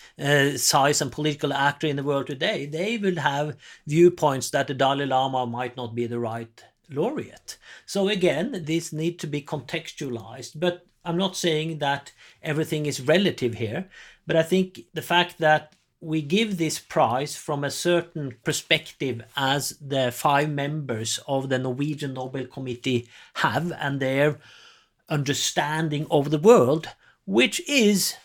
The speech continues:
an understanding which is extremely particularistic. It is extremely embedded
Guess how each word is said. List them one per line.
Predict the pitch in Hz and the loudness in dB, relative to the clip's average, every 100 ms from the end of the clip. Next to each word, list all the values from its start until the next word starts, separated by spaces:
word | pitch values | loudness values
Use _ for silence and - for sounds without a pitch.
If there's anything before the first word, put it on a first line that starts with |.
| - _ _ | -20 _ _
an | 180 185 | 0 2
understanding | 180 175 175 160 175 180 165 | 2 2 2 2 2 0 -2
which | 165 165 | -4 -4
is | 151 139 | -4 -6
extremely | - - - 196 185 175 | -6 -6 0 2 4 2
particularistic. | 170 165 - 180 - 165 156 160 - - - | 0 -4 -6 -8 -4 -2 -2 -2 -2 -6 -6
It | 147 147 | -6 0
is | 165 - | 0 0
extremely | 147 - 196 196 180 151 - | -4 -2 0 2 0 -2 -6
embedded | 151 135 113 160 160 135 107 120 | -8 -8 -4 -4 -2 -4 -4 -6